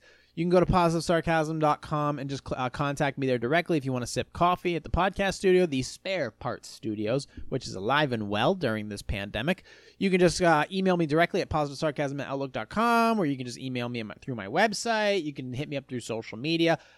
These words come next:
Uh, Instagram at positive underscore sarcasm, Facebook dot com slash P O S sarcasm, and Facebook dot com slash positive sarcasm. Hit me up through my YouTube channels, Positive Sarcasm, Positive Sarcasm Podcast,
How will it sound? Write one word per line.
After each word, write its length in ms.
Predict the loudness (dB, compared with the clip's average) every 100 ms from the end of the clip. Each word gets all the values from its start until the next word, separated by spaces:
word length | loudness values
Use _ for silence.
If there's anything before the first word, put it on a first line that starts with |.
| _
Uh, 300 | 8 10 10 6
Instagram 520 | 0 -2 -2 -2 0
at 160 | -2 2
positive 380 | 2 2 0
underscore 320 | -2 -4 -6 -2
sarcasm, 720 | 0 0 0 0 0 -2 -4
Facebook 340 | -6 -6 -6
dot 100 | -6
com 220 | -2 -2
slash 240 | 0 -2 0
P 160 | 0
O 60 | 2
S 100 | 0
sarcasm, 460 | 0 0 -2 -4 -6
and 240 | -6 -4
Facebook 380 | -4 -4 -4 -6
dot 100 | -6
com 240 | -4 -4
slash 340 | -4 -6 -6 -4
positive 340 | -4 -4 -4
sarcasm. 600 | -2 -2 -2 -4 -6 -8 -12 -8
Hit 160 | -8
me 140 | -4 -6
up 80 | -2
through 140 | -2
my 140 | -2
YouTube 420 | 0 0 2 -2 0
channels, 280 | 0 0
Positive 400 | 2 2 4 2
Sarcasm, 420 | 0 0 0 -2 0
Positive 300 | 0 0 -4
Sarcasm 400 | -6 -6 -8 -6
Podcast, 480 | -6 -2 -2 -2